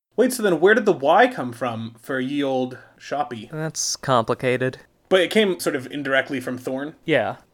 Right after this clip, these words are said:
Speaker 1: Okay, so three point two five. How's that?
Speaker 2: That's fair.
Speaker 1: We'll introduce the quarter point scale for Thorn.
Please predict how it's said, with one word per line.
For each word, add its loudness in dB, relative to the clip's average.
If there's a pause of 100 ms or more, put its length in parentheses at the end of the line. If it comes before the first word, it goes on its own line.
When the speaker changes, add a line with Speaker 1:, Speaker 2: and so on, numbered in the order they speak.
(140)
Speaker 1:
Okay, -8 (220)
so -4 (240)
three -4
point 0
two -8
five. -10
How's -8
that? -8
Speaker 2:
That's -8
fair. -2 (280)
Speaker 1:
We'll -4
introduce -6
the -14
quarter -6
point -6
scale -8
for -12
Thorn. -12